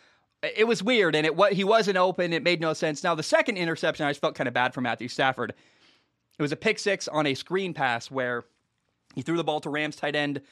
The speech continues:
Tyler Higbee. It bounced off of Tyler Higbee's hands and got grabbed by Jimmy Ward, taken for a pick six.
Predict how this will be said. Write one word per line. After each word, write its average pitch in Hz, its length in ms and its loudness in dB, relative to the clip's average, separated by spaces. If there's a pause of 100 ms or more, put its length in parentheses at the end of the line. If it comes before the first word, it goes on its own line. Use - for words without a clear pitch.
(200)
Tyler 160 260 2
Higbee. 226 400 2 (400)
It 170 240 2
bounced 220 400 6
off 208 120 4
of 180 120 0
Tyler 180 300 4
Higbee's 147 340 -2
hands 214 680 0 (120)
and 147 240 -2
got 135 240 2 (160)
grabbed 156 340 2
by 135 120 2
Jimmy 180 280 -2
Ward, 170 400 0 (380)
taken 202 340 4
for 185 140 0
a 160 40 0
pick 185 220 -2
six. 180 340 -4